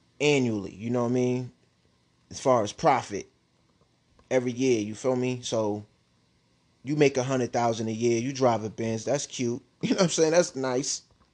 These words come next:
Proud of you. You're a dope chick, you're a boss and all of that, but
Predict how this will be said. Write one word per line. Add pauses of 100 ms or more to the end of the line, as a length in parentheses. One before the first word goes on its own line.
(640)
Proud
of
you. (100)
You're
a
dope
chick,
you're
a
boss
and
all
of
that,
but